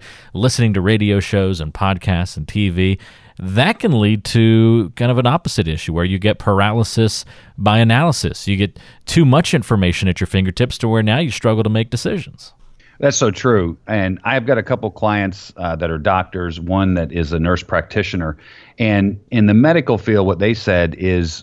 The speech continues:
Speaker 2: I always use the slang or the quote, you know, "Google is your friend." And so go out there and do that. In the medical field, what they've told me is they find people coming into their office now where they could have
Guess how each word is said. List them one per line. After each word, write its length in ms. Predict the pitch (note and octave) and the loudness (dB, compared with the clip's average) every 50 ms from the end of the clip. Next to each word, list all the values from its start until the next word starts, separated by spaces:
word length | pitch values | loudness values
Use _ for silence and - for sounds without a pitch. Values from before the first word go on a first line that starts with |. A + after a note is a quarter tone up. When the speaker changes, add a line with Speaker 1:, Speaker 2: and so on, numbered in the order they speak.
| _ _ - | _ _ -4
Speaker 2:
I 160 | G#2+ C3 C#3+ | 0 2 2
always 420 | C3+ A#2+ A2 G#2+ G2+ F2+ E2+ E2 | 4 4 4 4 2 2 -2 -4
use 400 | D2+ F2 G2 G2 G2 F#2+ F2+ E2+ - - | -6 -4 -2 -2 0 -2 -2 -6 -10 -8
the 80 | G2 F#2 | -8 -8
slang 540 | - - - G2+ G2 G2 G2 F#2+ F#2 F#2 | -6 -4 -2 -2 0 0 0 0 0 0
or 100 | F2+ F2 | 0 0
the 200 | E2 E2 E2 D#2+ | -2 -2 -4 -4
quote, 340 | - - - G2 F#2 F2+ D#2+ | -6 -2 0 2 2 2 2
you 80 | F#2 F#2 | 2 2
know, 120 | F2+ E2+ | 2 2
"Google 460 | D#2+ D#2+ A2 A#2 A#2 G#2+ A2 G2 F#2+ | 2 2 2 2 4 4 4 4 4
is 180 | F#2 F2 D#2+ D#2 | 4 2 0 -2
your 140 | D#2 D2 C#2 | -6 -6 -8
friend." 520 | - - F#2 F#2 F2 D#2 C#2 C#2 C2+ - - _ _ - | -6 -6 -4 -4 -4 -4 -6 -10 -12 -16 -18 _ _ -8
And 120 | E2+ E2 | -8 -8
so 200 | - - G2 F#2 | -4 -4 -4 -2
go 180 | E2+ F2+ E2+ E2 | 0 0 0 0
out 160 | D#2+ D#2 - | 0 -2 -2
there 140 | - E2 D#2 | -2 -2 -2
and 120 | D2+ C#2+ | -2 0
do 180 | C#2+ F#2 F#2 F2 | 0 2 2 2
that. 240 | D2+ D2+ D2+ C#2+ - | 2 0 0 -2 -2
In 140 | - G#2+ G2+ | 0 2 2
the 80 | G2+ G2+ | 4 6
medical 420 | G#2+ C3 E3 F3 - - A#2 G2+ | 4 4 4 2 2 2 0 -2
field, 320 | F#2 - - G#2 G2+ F#2+ F#2+ | -2 -2 -2 0 0 2 0
what 140 | F#2 E2+ | -2 0
they've 200 | F#2 G2 F#2+ F2 | 0 -2 -2 -2
told 380 | - - - B2+ B2+ C#3 C3+ A2 | -4 -4 -4 -2 0 0 0 0
me 240 | F#2 F2 E2 D#2+ D2+ - - - - - - _ - | -2 -2 -2 -4 -6 -8 -16 -20 -20 -20 -20 _ -2
is 380 | G#2+ G#2+ G#2 G2+ F#2 F#2+ - _ _ _ - _ - | 0 2 2 2 0 -2 -6 _ _ _ -20 _ -4
they 140 | C3 C3+ C#3+ | -2 -2 0
find 320 | B2+ - D3+ C#3+ C#3 B2 | 0 0 0 0 0 -2
people 300 | - C3 C#3 - C3 B2+ | -2 -4 -4 -2 -2 -4
coming 340 | B2 - B2 A#2+ A#2+ A2+ G#2+ | -2 -2 -2 0 0 0 0
into 160 | A2 G#2+ G2+ | 0 0 0
their 240 | F#2+ G2 F#2+ F#2 F#2+ | 0 0 2 2 2
office 500 | A2 C3+ D#3 D3+ - G2+ F#2 E2+ - - | 2 2 2 0 0 -2 -4 -4 -4 -6
now 460 | E2 F2 E2 E2 D#2+ D2+ D2+ D#2 - _ _ _ - - | -4 -4 -2 -2 -2 -4 -4 -6 -6 _ _ _ -16 -8
where 400 | G#2+ G#2+ A2+ A2+ A2 G#2+ G2+ G#2 | -2 0 2 2 4 4 2 2
they 180 | F#2 G#2+ G2+ F#2 | 2 0 -2 -2
could 280 | F#2+ - - D#3 D3+ | -4 -2 -2 0 2
have 320 | C#3 A#2+ G#2+ F#2+ F2+ - | 4 2 2 0 -4 -10